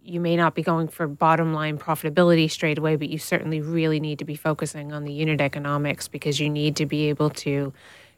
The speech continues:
at least get pretty close to the black, you know, when the music stops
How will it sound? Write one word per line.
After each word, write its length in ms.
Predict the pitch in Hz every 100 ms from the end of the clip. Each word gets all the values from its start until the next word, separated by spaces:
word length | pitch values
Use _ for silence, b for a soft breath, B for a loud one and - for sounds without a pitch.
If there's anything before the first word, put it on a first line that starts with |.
| -
at 100 | 165
least 320 | 160 160 -
get 220 | - 143 -
pretty 200 | 165 143
close 380 | - 165 156
to 100 | -
the 120 | 147 143
black, 560 | 156 151 143 - - -
you 160 | 156 147
know, 100 | 139
when 180 | 143 147
the 60 |
music 380 | 151 151 143 143
stops 460 | - 139 135 -